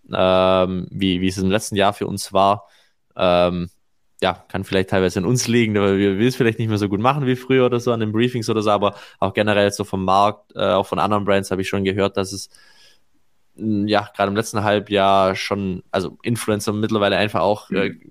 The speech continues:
Speaker 1: ganz gut wissen, was sie irgendwie für Preise nehmen können und dementsprechend das nicht mehr so easy ist, äh, wie früher und auf jeden Fall deutlich mehr Aufwand, ähm,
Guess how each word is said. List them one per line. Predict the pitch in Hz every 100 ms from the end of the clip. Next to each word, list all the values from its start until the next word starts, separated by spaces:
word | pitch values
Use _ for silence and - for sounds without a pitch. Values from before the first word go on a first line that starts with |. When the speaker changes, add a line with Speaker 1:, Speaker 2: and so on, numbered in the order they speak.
| - - -
Speaker 1:
ganz | 113 113
gut | 110
wissen, | 120 127 113
was | 110
sie | 113
irgendwie | 107
für | 110
Preise | 104 110 110 107
nehmen | 117 123
können | 127 117
und | 104
dementsprechend | 104 104 - 107 104 95
das | 98 - - _
nicht | 107 104
mehr | 95
so | 98
easy | 95 104 98
ist, | 95 92 -
äh, | 95 92
wie | 92
früher | - 104 98 107 _ _ _ _
und | -
auf | 95
jeden | - _ _ -
Fall | 98
deutlich | 101 98 95
mehr | 95 104 -
Aufwand, | 101 - 98 92 - -
ähm, | 92 90 90 87 90